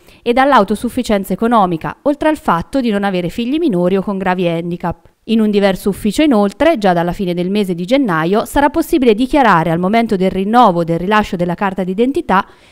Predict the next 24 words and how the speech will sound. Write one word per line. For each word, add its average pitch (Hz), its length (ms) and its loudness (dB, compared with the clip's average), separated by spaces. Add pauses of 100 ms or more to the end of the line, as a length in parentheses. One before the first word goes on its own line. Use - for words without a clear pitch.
se 349 220 0
si - 160 -2
è 240 220 2
o 311 100 4
no 208 260 2
donatori 220 480 0
di 196 140 2
organi. 170 540 0 (480)
Il 185 120 -6
comune 208 320 0
di 190 80 -2
Capannori 277 640 4
è 285 80 4
fra - 160 -2
i 202 80 2
primi 240 240 0
in 269 80 2
Italia 185 380 2
ad 180 80 0
attivare 196 400 0
questi 214 260 -2
servizi 208 520 -2
in 220 60 0
municipio. 185 840 -4